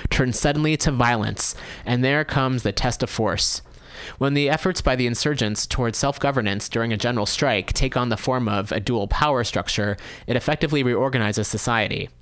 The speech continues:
Reappropriating the means of production and reproduction displaces the existing institutions that govern both the society and the economy. In this situation, a general strike takes on revolutionary aspects insofar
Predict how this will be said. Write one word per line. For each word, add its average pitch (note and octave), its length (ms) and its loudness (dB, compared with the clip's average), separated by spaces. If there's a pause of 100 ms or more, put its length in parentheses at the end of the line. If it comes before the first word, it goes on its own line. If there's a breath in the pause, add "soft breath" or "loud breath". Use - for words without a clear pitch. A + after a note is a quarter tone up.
(300 loud breath)
Reappropriating C3 760 2
the A#2 60 2
means B2 220 0
of C#3+ 120 -2
production G#2+ 480 0
and G#2+ 120 0
reproduction A2 720 0
displaces C3 540 0
the A2+ 100 0
existing A#2+ 440 -2
institutions A2+ 680 -2
that G2 160 -2
govern A#2 280 0
both G#2 200 -2
the G#2 80 -2
society C3+ 680 0
and A2+ 220 0
the G#2+ 60 2
economy. G#2+ 540 -2 (680 loud breath)
In C3 120 2
this F3 140 2
situation, G#2 720 0 (200 loud breath)
a B2+ 40 2
general D3 300 2
strike G#2+ 320 0
takes A#2+ 240 2
on A2 120 2
revolutionary B2 600 2
aspects A2 480 0
insofar G#2 800 0